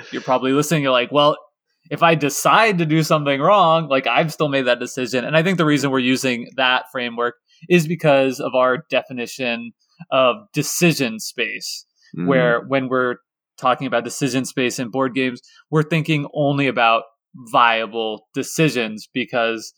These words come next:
Speaker 1: all of the choices that you can make that are without value are, uh, not viable in any way. That, that doesn't really come into your mind, my mind,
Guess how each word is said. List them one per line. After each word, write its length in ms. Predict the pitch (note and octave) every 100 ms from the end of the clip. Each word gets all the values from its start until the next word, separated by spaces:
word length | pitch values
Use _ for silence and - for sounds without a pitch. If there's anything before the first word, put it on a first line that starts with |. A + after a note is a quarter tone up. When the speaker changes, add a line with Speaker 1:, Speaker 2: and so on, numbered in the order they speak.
| _ _ _ -
Speaker 1:
all 380 | C#3 C3+ C3+ C#3+
of 160 | B2+
the 80 | A#2
choices 720 | - C#3+ C#3 C3 C3+ B2 A#2
that 180 | G#2 A#2
you 180 | C3 B2 -
can 280 | A#2+ A2+
make 400 | A#2 D3+ C#3+ C3+ - D#3 -
that 180 | B2
are 260 | A#2 A2+ A2+ - _ _ _ _
without 420 | C#3+ C3+ C3 A#2+
value 540 | A#2+ A2 A2+ B2 C#3+ F3+ -
are, 340 | C3 A2+ A2 -
uh, 300 | B2+ A2 G#2+ - _ - - - _ _ _ _ -
not 360 | D3 D3 D3 C3
viable 500 | B2+ C3 C3+ B2 B2
in 80 |
any 160 | A#2+ A2+
way. 360 | A2+ C3 D#3 F3 _ _
That, 300 | C#3 C3+ C3+
that 300 | D3 D3 D3+
doesn't 320 | D#3 D3 C#3 B2+ A2+
really 360 | A2+ D#3 D3 A#2+
come 360 | - C#3+ B2 B2
into 1000 | D#3+ C#3+ B2 B2 - - C3 A#2 A2+ A2+ - _ _ _ - - -
your 160 | B2+
mind, 540 | B2+ B2+ A#2 A#2 B2 B2+ _
my 240 | - A#2+ A#2
mind, 520 | B2 A#2 A2+ A#2+ B2